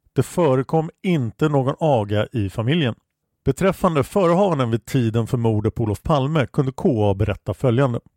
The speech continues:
Under februari månad nittonhundraåttiosex flyttade han in i sin nuvarande bostad.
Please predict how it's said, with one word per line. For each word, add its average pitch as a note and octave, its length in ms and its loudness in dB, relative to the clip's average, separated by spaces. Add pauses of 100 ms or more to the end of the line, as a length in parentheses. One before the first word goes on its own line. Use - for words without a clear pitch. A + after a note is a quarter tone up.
(420)
Under G3+ 360 2
februari C3+ 500 2
månad A2+ 380 0
nittonhundraåttiosex A#2+ 760 -4
flyttade E3+ 340 0
han B2+ 100 0
in G#2 200 -4
i G2 60 -4
sin A2 200 -6
nuvarande G#2+ 380 0
bostad. C3 500 0